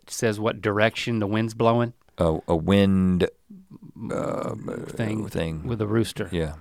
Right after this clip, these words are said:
Speaker 1: Yeah.
Speaker 2: That.
Speaker 1: Visit apartments dot com, the place to find a place. Just to get back to the creative stuff,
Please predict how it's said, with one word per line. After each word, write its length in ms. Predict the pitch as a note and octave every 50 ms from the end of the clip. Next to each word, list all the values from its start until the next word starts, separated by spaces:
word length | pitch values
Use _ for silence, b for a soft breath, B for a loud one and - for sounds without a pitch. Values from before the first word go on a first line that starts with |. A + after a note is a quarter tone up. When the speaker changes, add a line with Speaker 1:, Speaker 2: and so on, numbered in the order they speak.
| - _ _ -
Speaker 1:
Yeah. 260 | G#2+ F#2+ F#2 F#2 - - -
Speaker 2:
That. 300 | E2+ D2+ D2 - - - - _ _ _ -
Speaker 1:
Visit 260 | B2+ F#3 G#3+ A3+ F3+
apartments 380 | - - G3 F3+ E3+ F#3 D#3
dot 220 | - F3 D3+ D3 -
com, 360 | - D3 C#3+ B2 A2 F#2+ E2+ - _ _ _ _ -
the 60 | A2+
place 280 | - D3+ D3+ C#3+ -
to 80 | - A#2
find 280 | - - A#2+ A#2+ G#2+ G2
a 40 |
place. 560 | - - - G2+ F#2+ D#2 - - - - - _ _ _ _ _ _ _ _ _ _ _ _ _ _ _ _ _ _ _ _ _ _ - F3
Just 200 | - A3+ A3 -
to 40 | G3+
get 140 | G3 F3
back 200 | D3+ F3 F3 E3+
to 100 | - E3+
the 80 | D3 D3
creative 360 | - - D#3+ D#3+ D#3+ D3+ B2+
stuff, 540 | - - - C3+ B2+ B2 A#2 - - -